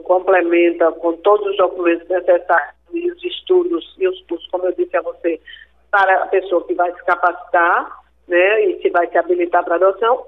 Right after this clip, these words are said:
E na questão da entrega,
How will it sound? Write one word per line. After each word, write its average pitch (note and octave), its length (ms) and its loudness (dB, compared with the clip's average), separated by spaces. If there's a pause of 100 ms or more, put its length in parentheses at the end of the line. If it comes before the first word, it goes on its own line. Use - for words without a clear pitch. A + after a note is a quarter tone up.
E F4 360 4
na E4 240 0
questão B3 640 0 (100)
da B3+ 160 2
entrega, A#3+ 760 2